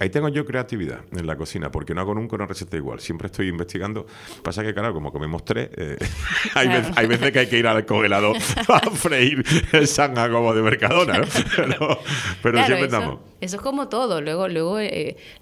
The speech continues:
Speaker 2: ¿qué recibe uno de, de cada cosa? Bueno, eso es lo apasionante para mí del arte, ¿no? Tú, tú pones algo que tú sientes coherente y que tú sabes lo que estás haciendo,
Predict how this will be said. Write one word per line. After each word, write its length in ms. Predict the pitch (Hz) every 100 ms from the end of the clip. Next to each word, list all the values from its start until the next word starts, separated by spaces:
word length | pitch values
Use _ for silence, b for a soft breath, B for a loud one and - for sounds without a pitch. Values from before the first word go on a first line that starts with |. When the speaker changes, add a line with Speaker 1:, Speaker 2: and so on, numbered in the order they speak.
| - -
Speaker 2:
¿qué 100 | 208
recibe 480 | 208 208 226 208 196
uno 240 | 226 202
de, 200 | 180 160
de 100 | 151
cada 220 | 165 170 175
cosa? 320 | 185 - 311 B B B -
Bueno, 220 | - 196
eso 160 | 175 180
es 60 |
lo 20 | 170
apasionante 460 | 214 151 147 139
para 160 | 143 139
mí 100 | 139
del 140 | 135
arte, 280 | 165 - 143
¿no? 220 | 135 240
Tú, 120 | 202 139
tú 100 | 143
pones 260 | 135 143 147
algo 380 | 151 147 151 151 B B
que 100 | 156
tú 140 | 151 143
sientes 320 | 151 147 147
coherente 480 | 151 143 151 156 147
y 60 |
que 140 | 139 139
tú 80 | 143
sabes 320 | 151 147 147
lo 100 | 139
que 60 |
estás 180 | 139 151
haciendo, 480 | 143 139 151 170